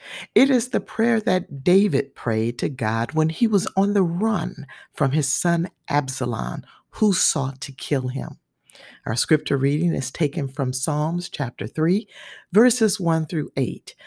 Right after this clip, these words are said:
I will be reading from the King James Version of the Bible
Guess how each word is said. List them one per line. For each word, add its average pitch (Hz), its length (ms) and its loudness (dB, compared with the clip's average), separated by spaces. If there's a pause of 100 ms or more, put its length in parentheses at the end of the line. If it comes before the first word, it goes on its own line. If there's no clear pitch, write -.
(320)
I 127 100 2
will 117 120 0
be 120 160 -2
reading 143 400 2
from 131 240 -2
the 127 100 0
King 208 460 0
James 170 480 0
Version 170 480 0
of 131 140 -4
the 143 80 -2
Bible 131 580 -2